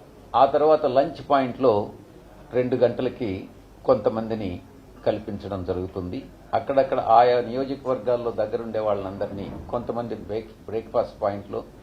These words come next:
కొంతమందిని లంచ్ పాయింట్స్లో, అలా మొత్తం ఒక డెబ్బై ఎనభై మందిని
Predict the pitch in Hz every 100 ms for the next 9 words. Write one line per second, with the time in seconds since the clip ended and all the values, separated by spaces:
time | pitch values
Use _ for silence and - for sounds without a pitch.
0 | - - - 127 127 120 117 113 98 107
1 | 110 - 101 98 - 104 117 - - -
2 | - 120 117 110 110 110 123 113 98 95
3 | 82 - - - - 120 - 123 107 107
4 | 104 95 104 113 104 90